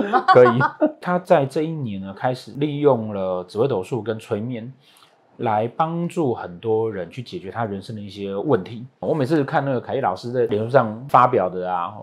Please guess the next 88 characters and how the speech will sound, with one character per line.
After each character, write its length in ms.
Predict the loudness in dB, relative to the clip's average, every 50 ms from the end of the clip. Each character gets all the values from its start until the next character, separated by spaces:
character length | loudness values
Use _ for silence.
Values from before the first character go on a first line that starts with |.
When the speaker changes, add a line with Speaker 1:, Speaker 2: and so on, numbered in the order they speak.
| -14 -14 -4
Speaker 2:
每 220 | 2 4 6 8
个 60 | 10
礼 60 | 10
拜 120 | 10 10 8
负 160 | 6 2 2
责 120 | 4 6
让 160 | 6 6 4 4
一 40 |
群 120 | 0 -2 -2
人 300 | -2 -2 -4 -6 -4 0
哭 180 | 4 4 4
泣 240 | 4 2 0 2 6
这 80 | 8 8
样 160 | 8 6 4
子。 220 | -2 -6 -6 -6
对。 160 | -2 0 4 6
Speaker 1:
我 100 | 6 6
其 140 | 6 2 -6
实 180 | -10 -10 -8 -6
那 160 | -6 -6 -6
时 100 | -4 -6
候 100 | -6 -6
内 120 | -6 -8 -8
心 160 | -8 -8 -8
也 80 | -8 -10
觉 140 | -10 -12
得， 100 | -14 -14 -18 _ _ _ -6
好 140 | -6 -6 -4
想 160 | -4 -4 -6
要 80 | -6 -6
安 180 | -8 -10 -14
慰 140 | -12 -14 -14
他 140 | -14 -16 -18
们 120 | -18 -18
哦， 320 | -20 -20 -20 -20 -20 -20 -16
就 120 | -10 -8 -6
是 100 | -6 -6
你 100 | -6 -8
知 40 | -6
道 120 | -6 -6
很 120 | -6 -8 -10
多 100 | -12 -12
事 160 | -12 -14 -18
情 220 | -16 -14 -14 -12 -10
安 160 | -10 -8 -8
慰 80 | -10 -12
只 120 | -14 -18
能 80 | -20 -20
靠 180 | -18 -18 -18 -18
自 120 | -20 -20 -20
己 200 | -20 -20 -20 -20 -20 -20
啊。 80 | -20 -20 _ _ _ 0
Speaker 2:
你 120 | 2 2
等 160 | 4 4 2
于 160 | 2 2 -6
是 240 | -4 -2 0 0 0 2 4
利 100 | 4 6
用 140 | 6 6 4
命 160 | 2 0 0
盘 140 | -2 -2 2
告 160 | 2 2 2
诉 80 | 2
他 160 | 0 0 2 2
他 100 | 2 2
人 180 | 2 0 -4
生 140 | -4 -6 -8
的 60 | -8
功 160 | -8 -8 -8
课 160 | -8 -8 -10 -10
是 80 | -10
什 100 | -10 -12
么， 60 | -12 -12 -6
然 100 | -2 2
后 260 | 4 6 6 6 4 2
利 180 | 0 0 2
用 180 | 2 0 0 -2
催 240 | -4 0 0 0 0
眠 140 | 0 -4
来 100 | -6 0
给 140 | 4 4 4
予 80 | 4 4
他 140 | 0 -2 -2
力 180 | -2 -4 -6
量， 200 | -6 -6 -6 -8 -6
告 160 | -2 -2 -2 -2
诉 180 | -4 -8 -10
他 200 | -8 -8 -10 -10
说 280 | -10 -8 -8 -8 -8